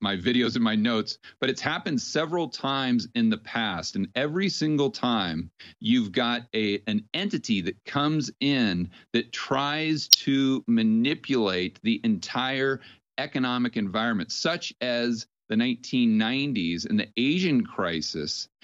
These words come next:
You had the I M F come and bail them out, but they stipulated, uh, all of these rules that allowed some of the big investment banks like Goldman Sachs, J P Morgan,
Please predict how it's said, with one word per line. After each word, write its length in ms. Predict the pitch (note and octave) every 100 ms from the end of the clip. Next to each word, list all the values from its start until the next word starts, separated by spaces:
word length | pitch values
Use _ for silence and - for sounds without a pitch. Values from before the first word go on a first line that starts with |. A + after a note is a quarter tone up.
| -
You 100 | A#2+
had 160 | C3 C3
the 80 | - -
I 200 | B2 D3+
M 180 | D#3
F 180 | D3+ C3
come 160 | - A#2
and 240 | A2 F2+
bail 320 | A2+ B2 D3+
them 160 | D3 C3
out, 220 | B2+ A#2+
but 100 | -
they 140 | - A2
stipulated, 960 | - - G3+ - D3 B2+ A2 G2+ - -
uh, 200 | F#2+ D#2 - - -
all 320 | C3+ D3+ D#3+
of 160 | D#3 B2
these 260 | B2+ A2
rules 720 | F#2+ G#2+ D3+ D#3+ B2+ F#2+ F2+
that 160 | G#2 A2+
allowed 680 | A#2 A2 A2+ C#3+ D#3 C3 A#2
some 220 | - B2+
of 60 | B2
the 60 | G#2+
big 280 | F#2 A#2+
investment 760 | A2 A2+ F2+ A2+ E3 - B2+ A2
banks 380 | F#2+ F2 E2 -
like 180 | A2+ A2
Goldman 320 | A#2+ A#2+ A2+
Sachs, 380 | - G#2 F#2+ -
J 180 | A2 A2
P 140 | -
Morgan, 380 | G2+ A2 F#2+